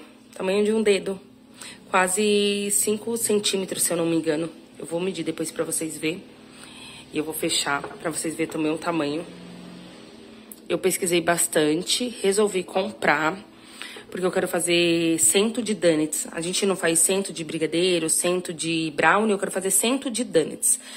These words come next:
tá? Pra ver como que vai ser, às vezes é sucesso, às vezes fazer pro Dia das Crianças, pra levar pra escola. É uma boa opção, viu? Até pra fazer em casa, um lanchinho pras crianças, café da tarde,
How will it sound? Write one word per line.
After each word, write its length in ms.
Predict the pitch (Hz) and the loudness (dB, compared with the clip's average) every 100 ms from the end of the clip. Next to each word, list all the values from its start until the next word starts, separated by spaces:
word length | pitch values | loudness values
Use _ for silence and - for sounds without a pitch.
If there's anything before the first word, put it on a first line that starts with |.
| - - | -18 -6
tá? 280 | - 170 196 | 4 6 4
Pra 160 | 202 175 | 2 -2
ver 140 | 175 | -2
como 200 | 175 165 | -2 -4
que 140 | - | -6
vai 160 | 165 160 | -8 -2
ser, 380 | - 240 220 214 | 4 6 6 4
às 120 | 185 | 2
vezes 160 | 175 175 | 0 -2
é 60 | |
sucesso, 840 | 165 190 - 180 170 170 - 175 170 - - - | -2 2 2 6 6 6 4 0 -6 -16 -18 -4
às 160 | 175 170 | -2 2
vezes 240 | 175 165 | 2 0
fazer 220 | 185 170 | 0 0
pro 100 | 170 | 0
Dia 100 | 165 | -2
das 180 | 160 160 | 0 0
Crianças, 720 | - 202 190 180 175 170 - | 2 4 6 6 4 2 -2
pra 140 | - 170 | -2 0
levar 200 | 165 160 | 2 0
pra 140 | 175 | 0
escola. 720 | 196 - - 175 165 165 165 - | 2 0 2 2 4 2 0 0
É 80 | 254 | 2
uma 160 | 220 | 2
boa 220 | 196 175 | 4 2
opção, 500 | 175 277 - - 160 | 2 2 2 0 -4
viu? 200 | 151 247 320 | -4 -4 -2
Até 300 | 185 - 302 | -2 -2 -2
pra 160 | 320 302 | 0 0
fazer 260 | 269 233 | 2 0
em 60 | 254 | 0
casa, 380 | 214 180 196 190 | 2 2 2 0
um 60 | |
lanchinho 440 | 190 196 - 175 185 | 0 2 0 -2 -2
pras 180 | 185 | 0
crianças, 500 | - 190 170 160 165 | 0 0 0 0 0
café 240 | - 175 175 | -2 -2 -2
da 120 | 165 | -4
tarde, 480 | - 160 160 170 | -2 -4 -2 -4